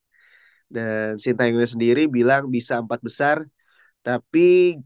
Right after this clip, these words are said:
kalah dari Uzbek dan bertemu dengan Irak di, Irak, Irak di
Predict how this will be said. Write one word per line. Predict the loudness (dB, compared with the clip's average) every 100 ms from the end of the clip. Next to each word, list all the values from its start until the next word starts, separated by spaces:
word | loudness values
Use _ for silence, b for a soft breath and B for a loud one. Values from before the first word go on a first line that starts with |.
| _
kalah | -2 -2 -2
dari | -4 -4
Uzbek | -8 -10 -4 -4 -6
dan | -8 -4 -4 -4 -6 -8 -14 _ _ _ _ _ _ _ _ _ _ _ -12
bertemu | -4 -2 0
dengan | 0 0 -2 -4
Irak | -2 -2 -2
di, | -4 -2 -4 -4 -8 -10 _ _ _ -12
Irak, | -8 -4 -2 -2 -4
Irak | -8 -2 -2 -4 _ _ _ _ _
di | -10 -8 -8